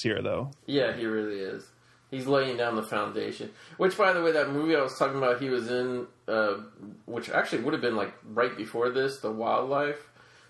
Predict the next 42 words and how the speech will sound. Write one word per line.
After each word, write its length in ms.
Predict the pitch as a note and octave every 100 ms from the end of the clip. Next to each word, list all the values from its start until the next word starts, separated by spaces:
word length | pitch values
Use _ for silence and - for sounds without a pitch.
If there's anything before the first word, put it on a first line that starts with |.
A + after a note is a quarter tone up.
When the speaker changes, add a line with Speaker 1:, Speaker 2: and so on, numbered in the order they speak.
| -
Speaker 2:
or 40 | C3
maybe 220 | F#3+ D#3
it 40 |
would 60 | A#2+
have 80 | G#2+
been 120 | G#2+
right 180 | A2 G#2+
after. 280 | G#2 - A#2+
I, 60 | B2+
it 180 | G2+ A#2+
would 80 | B2
have 100 | A#2+
been, 100 | G#2
like, 160 | G2+
really 160 | A2 A2+
close 260 | A2 A2+ G#2+
to 100 | A#2
this. 160 | A2 - - _ D#3
He 80 | D3+
plays 280 | D#3+ C#3
a, 260 | B2 A2 G#2
like, 160 | A2+ G#2
a, 300 | G#2 G2 F#2+ - G#2+
a 220 | G#2 -
police 320 | - B2+ -
officer 580 | C3+ B2 B2+ - C3 B2
who 80 | G#2+
just 180 | A2 -
kinda 180 | A#2 G#2
goes 260 | G#2+ A2+
around 460 | G#2+ G#2 G#2+ A2 A2
and 180 | G2 F#2
bangs, 480 | G#2 G#2 G#2+ G#2 G#2
like, 220 | - F#2+
girls 360 | G#2 G#2 G#2 -
who 80 |
work 240 | G#2+ G#2 -
in 60 | G#2+
donut 260 | G#2 G#2+ G#2+
shops 300 | B2 A2+ -
and 80 | A2+
shit. 400 | - B2 A#2+